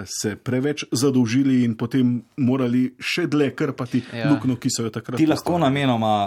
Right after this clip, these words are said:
Speaker 3: malce spustiš v prvenstvu, ne moreš pa biti namenoma dober. Zdaj se bom pa jaz odločil, da bom dober. To mora priti, to mora priti s
Speaker 1: Ja.
Speaker 3: tekmami, to mora priti z ritmom, z uigravanjem,
Speaker 1: In
Speaker 3: ampak
Speaker 1: ravno
Speaker 3: tega
Speaker 1: Muri
Speaker 3: pa
Speaker 1: je
Speaker 3: ne
Speaker 1: tako
Speaker 3: moreš kar,
Speaker 1: uspelo, ne.
Speaker 3: to ni na
Speaker 1: Na,
Speaker 3: klik, ne.
Speaker 1: na dolgi rok pa s procesom,
Speaker 3: Ja, na
Speaker 1: ne.
Speaker 3: dolgi rok.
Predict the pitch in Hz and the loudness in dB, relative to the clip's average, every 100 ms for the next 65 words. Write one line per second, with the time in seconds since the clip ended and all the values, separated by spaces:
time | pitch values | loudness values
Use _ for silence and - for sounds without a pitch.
0 | 87 - 110 127 123 120 - 107 - 127 | -4 -6 0 0 0 -4 -4 -6 -2 -2
1 | 113 101 107 107 107 101 110 120 - 107 | 0 -2 0 -2 -2 0 0 0 -4 -4
2 | 117 113 113 117 127 117 104 98 101 127 | -4 -2 -2 0 0 0 0 -2 -2 -2
3 | 101 92 104 104 104 98 107 104 101 104 | -2 -4 -6 -4 -4 -4 -4 -4 -4 -4
4 | 101 87 82 92 90 85 - 110 104 101 | -2 -6 -6 -6 -6 -6 -4 -2 -2 -2
5 | 110 101 85 104 104 101 104 104 110 120 | -4 -4 -4 -4 -4 -4 -6 -4 0 0
6 | 113 101 95 110 110 107 107 110 110 110 | 0 -2 -4 -2 0 0 -2 -4 -2 -2
7 | 110 104 101 101 104 104 113 110 117 - | -2 -2 -2 -2 -2 0 0 2 2 2
8 | - 139 147 135 147 135 117 120 135 131 | 2 2 4 6 6 4 4 2 2 2
9 | 139 160 92 95 - - 143 127 120 - | 2 0 -2 -6 -4 0 2 2 0 0
10 | - - 98 107 127 117 113 123 120 120 | -4 -4 -8 -4 -2 0 0 0 2 0
11 | 117 110 - 107 - 117 117 139 - 143 | 0 -2 -4 -4 -4 -4 -4 -4 -4 -6
12 | 135 135 110 104 90 - | -2 -2 -2 -4 -6 -16